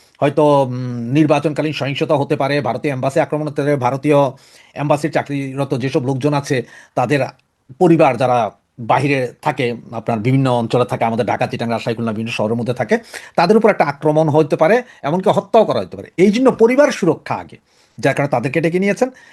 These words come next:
এবং যতটুকু এখন পর্যন্ত শুনতে পাচ্ছি যে ওনারা হয়তো কর্মচারীর সংখ্যা প্রায় সেভেন্টি পার্সেন্ট কমিয়ে থার্টি পার্সেন্ট রেখে বাকি সব নিয়ে যাবেন,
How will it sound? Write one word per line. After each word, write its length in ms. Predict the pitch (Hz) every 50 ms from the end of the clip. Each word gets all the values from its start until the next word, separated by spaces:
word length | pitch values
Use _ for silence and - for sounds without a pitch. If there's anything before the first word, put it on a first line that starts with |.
| - _ _ -
এবং 340 | 220 247 262 247 294 330 339 320 - - _ _ _ - 117
যতটুকু 400 | 107 185 180 208 190 233 208 - - -
এখন 240 | - 147 - 233 247
পর্যন্ত 240 | 240 247 226 240 208
শুনতে 260 | 220 - - 156 139 131
পাচ্ছি 260 | 123 110 - - 208
যে 160 | 165 135 127 120 110 180 - _ _ _ _ _ _ _ _ _ _ _ _ - _ _ _ _ _ _ -
ওনারা 240 | 147 175 196 208 214
হয়তো 200 | 214 208 220 247
কর্মচারীর 680 | 240 - - 226 233 240 240 247 240 247 247 247 247
সংখ্যা 440 | 214 - - 208 208 196 - 233 254
প্রায় 240 | 262 - 175 190 233
সেভেন্টি 420 | 233 - - 240 240 247 226 247
পার্সেন্ট 280 | 233 233 226 - 220 190 - -
কমিয়ে 260 | 156 147 170 208 240
থার্টি 300 | 226 - 226 233 233 254
পার্সেন্ট 340 | 226 226 226 - 214 165 135
রেখে 160 | 151 143 240
বাকি 240 | 202 175 160 180 170
সব 180 | - 170 170
নিয়ে 240 | 160 143 143 135 123
যাবেন, 220 | 107 120 160 226